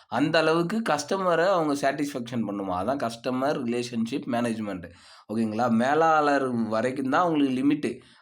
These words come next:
அதுக்குள்ள அந்த கஸ்டமருக்கான குறைய தீர்த்தணும்னு சொல்லி சொல்றாங்க. ஓகேங்களா? அதிகபட்ச அளவில் பேசி தீர்க்க வேண்டும். யாருக்கிட்ட வரைக்கும்னா, மேலாளர் வரைக்கும் தான்.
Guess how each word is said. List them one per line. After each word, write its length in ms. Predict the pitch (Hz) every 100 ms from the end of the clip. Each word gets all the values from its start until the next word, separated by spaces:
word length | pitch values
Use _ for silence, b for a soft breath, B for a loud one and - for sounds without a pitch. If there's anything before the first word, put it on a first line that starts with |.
| -
அதுக்குள்ள 380 | 123 135 135 135
அந்த 220 | 185 180
கஸ்டமருக்கான 800 | 151 131 - 156 151 143 135 127
குறைய 540 | 120 120 131 139 175 175
தீர்த்தணும்னு 520 | 156 151 143 127 135
சொல்லி 260 | 143 131 117
சொல்றாங்க. 500 | 120 107 110 104 92
ஓகேங்களா? 580 | 90 90 90 110 110 87 87 B B B B _ 98
அதிகபட்ச 640 | 113 139 143 139 127 170
அளவில் 340 | 151 139 139
பேசி 260 | 139 143 143
தீர்க்க 300 | 135 123 123
வேண்டும். 320 | 113 107 101
யாருக்கிட்ட 500 | 98 107 123 117 113
வரைக்கும்னா, 440 | 101 95 92 131 185
மேலாளர் 540 | 139 139 131 113 104
வரைக்கும் 300 | 101 95 92
தான். 260 | 98 90